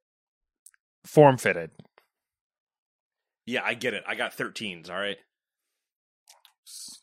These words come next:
Speaker 1: cut your toes off.
Speaker 2: Anyway, welcome.
Speaker 1: The Sock Podcast.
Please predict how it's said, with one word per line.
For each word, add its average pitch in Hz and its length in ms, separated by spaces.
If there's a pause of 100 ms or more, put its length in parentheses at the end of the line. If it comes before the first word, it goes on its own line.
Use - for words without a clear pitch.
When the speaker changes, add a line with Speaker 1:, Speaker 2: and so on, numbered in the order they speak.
Speaker 1:
cut - 140
your 117 80
toes 135 260
off. 85 240 (1080)
Speaker 2:
Anyway, 120 280 (1800)
welcome. 113 320 (1600)
Speaker 1:
The 98 100
Sock 104 400
Podcast. 85 800